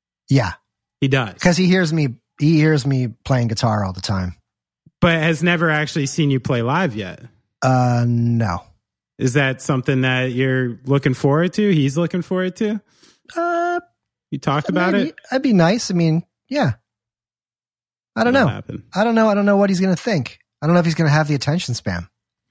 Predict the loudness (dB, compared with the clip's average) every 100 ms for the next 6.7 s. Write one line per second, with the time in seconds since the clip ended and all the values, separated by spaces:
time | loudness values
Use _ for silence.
0 | -8 -8 -2 -2 -2 -8 -4 -2 -2 -8
1 | -8 -8 -2 2 4 4 4 2 0 -2
2 | -2 2 2 2 2 0 -2 -4 -6 -10
3 | _ -6 -2 0 -2 -4 -4 -2 0 0
4 | 0 -2 -6 -8 -4 -4 -2 -2 0 -2
5 | -6 -12 -10 -4 -2 -2 -2 -4 -4 -6
6 | -8 -8 -4 -4 -4 -10 -20